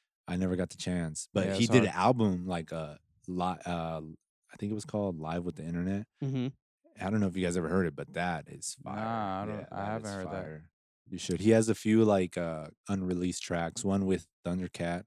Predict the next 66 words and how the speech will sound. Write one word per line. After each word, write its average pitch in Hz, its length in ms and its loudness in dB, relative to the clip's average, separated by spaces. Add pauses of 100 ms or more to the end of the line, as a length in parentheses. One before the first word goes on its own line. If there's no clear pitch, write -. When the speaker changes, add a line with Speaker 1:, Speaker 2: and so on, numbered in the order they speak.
Speaker 1:
I - 60 -20
think 95 140 -6
it's 87 80 -8
called, 85 200 -6
like, 76 180 -12 (1160)
fifty-five. - 640 -8
Speaker 3:
Oh, 170 40 6
I 165 140 8
Speaker 1:
No, - 180 10
Speaker 3:
remember 101 60 6
Speaker 1:
that's - 260 6
Speaker 3:
Thundercat - 160 8
Speaker 1:
on, 139 80 4
Speaker 3:
mentioned 139 340 0
Speaker 1:
that's - 20 2
Speaker 3:
it, - 60 6
Speaker 1:
on 90 100 2
one 90 120 4
Speaker 3:
but - 20 2
Speaker 1:
of 165 80 2
his 143 120 -4
Speaker 3:
he - 40 -2
Speaker 1:
albums. 139 200 0
Speaker 3:
said 139 140 2
it's 131 120 0
not 131 120 -2
gonna 123 60 -2
Speaker 2:
That's 117 100 -2
Speaker 3:
drop 107 100 2
Speaker 2:
hard. 104 100 -2
Speaker 3:
anytime 117 340 -6
soon. 110 340 -6
Speaker 1:
Yeah. - 280 -10 (500)
Speaker 3:
Um, 123 440 0 (400)
same 160 160 6
thing 202 120 6
with 185 120 4
this 151 120 -4 (120)
project 165 280 2
with, 127 240 -2
well, 131 260 0
that, 123 200 -2
well, 131 220 -2
I 156 40 4
don't 165 60 6
know 170 80 6
if 151 60 2
it 156 40 4
was 127 60 2
a 127 40 0
project 180 320 2
or 127 40 2
a 123 60 2
song 135 180 0
with 117 100 -2
Madlib. 113 380 -4 (680)
Speaker 1:
Oh, 95 240 2
it 98 180 0
was 110 160 2
a 117 40 6
Speaker 3:
It's 92 120 0
Speaker 1:
project. 90 440 -8
Speaker 3:
called 123 320 2
Maclib, 120 380 -2
right? 123 340 0
Speaker 1:
Maclib. 85 400 -6